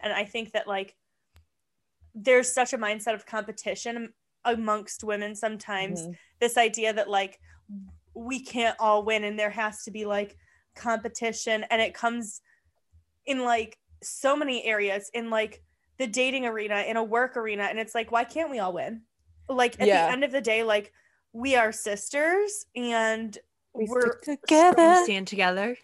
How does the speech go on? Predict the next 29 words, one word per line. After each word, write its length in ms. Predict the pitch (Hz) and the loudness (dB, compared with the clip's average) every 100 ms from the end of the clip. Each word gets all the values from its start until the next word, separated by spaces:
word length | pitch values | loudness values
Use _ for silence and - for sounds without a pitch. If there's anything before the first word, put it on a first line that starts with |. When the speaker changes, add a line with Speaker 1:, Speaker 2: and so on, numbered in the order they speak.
| _ - - - - - | _ -10 -8 -6 -8 -6
Speaker 1:
Period. 360 | 285 302 226 208 | -2 2 2 0
Cheetah 220 | 277 262 | -6 0
girls. 480 | 262 208 196 240 - - - - - 247 | 2 2 2 -4 -8 -20 -20 -20 -8 2
Um, 540 | 254 247 240 240 240 _ - - - 285 | 4 6 4 2 -4 _ -20 -20 -6 0
and, 140 | 311 | 4
like, 200 | 311 285 | 4 4
we're 120 | 277 | 0
stronger 440 | 277 - 247 262 262 | -2 0 0 0 -6
together. 480 | 269 220 233 220 | -6 -2 0 0
And 180 | 196 202 | -2 -4
so 140 | - 214 | -2 -2
I 100 | 214 | -2
think 240 | 233 220 | -6 -6
that, 120 | 240 | -4
like, 180 | 226 220 | -4 -4
one 120 | 214 214 | -4 -4
of 100 | 214 | -4
the 100 | 214 | -6
most 360 | 214 220 220 | -6 -8 -8
trademark 440 | - 214 208 208 - | -6 -4 -2 -4 -2
characteristics 720 | 220 208 214 208 - 220 - - | -4 -4 -6 -6 -6 -8 -8 -2
I 180 | 208 214 | 0 0
have 180 | 240 214 | -2 0
found 480 | 240 233 262 285 | 2 2 0 -4
of 460 | - 226 220 214 202 _ _ _ 247 | -2 2 2 2 -4 _ _ _ 2
badass 380 | 226 220 220 | 4 4 0
womanhood 460 | 226 214 226 285 262 | -6 -10 -6 -4 -2
is, 200 | 247 - | -4 -4
like, 340 | 226 214 214 | -2 -2 -4